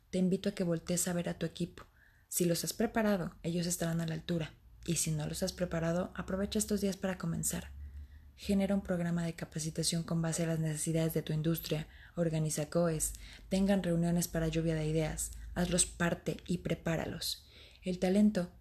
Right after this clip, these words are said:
es lo mejor que tu empresa tiene y la única solución para resolver los problemas en tiempo de crisis. Gracias especiales a todos y cada uno de las personas que forman mi equipo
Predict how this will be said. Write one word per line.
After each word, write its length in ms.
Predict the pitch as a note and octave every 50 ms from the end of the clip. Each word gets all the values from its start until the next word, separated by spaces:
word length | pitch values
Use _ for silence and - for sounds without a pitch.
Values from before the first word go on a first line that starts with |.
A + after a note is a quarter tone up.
| - - -
es 160 | - F3 F#3+
lo 100 | G3 F3+
mejor 260 | F3 E3 - F3+ E3+
que 120 | F3 F#3 -
tu 100 | - E3+
empresa 320 | E3 - E3+ - - E3+
tiene 400 | - - E3 E3 D#3 D3+ D#3+ -
y 120 | - F3 F3
la 140 | F3 E3+ F3
única 300 | F#3+ G3+ G#3+ G#3 G#3+ G3+
solución 540 | - F#3+ F3 D#3+ D#3 - - E3 D#3+ D#3+
para 180 | - - E3+ E3+
resolver 440 | E3 E3 E3 - E3 D#3 E3 E3 E3+
los 100 | E3 -
problemas 520 | - - E3 D#3+ D#3+ D#3+ E3 E3 D#3 - -
en 160 | F3 E3 D#3+
tiempo 280 | - E3 D#3+ - E3
de 120 | D#3 D#3 -
crisis. 560 | - D3+ D3+ D3 - D#3 - - - - - - - - - - - - - - -
Gracias 560 | F#3+ F#3+ G3 F#3 - - F3+ E3+ - - - -
especiales 680 | F3 - - - F3 - - F#3 F3+ F3 F3 E3 - - -
a 120 | F#3+ -
todos 600 | - - - G#3+ G#3 G#3 G3+ - F3 D#3 - - -
y 60 | F3
cada 340 | - - F#3 F3+ F3+ F3 F3
uno 300 | F3+ F#3+ F#3+ F3+ E3+ E3+
de 100 | E3+ E3+
las 140 | E3+ D#3+
personas 440 | - - - - - F3 E3+ F3 -
que 120 | - F3+ F3
forman 320 | - F3 F3 F3 F3 F3
mi 80 | F3 E3+
equipo 480 | - - F#3+ F#3+ F#3 - D#3+ E3 -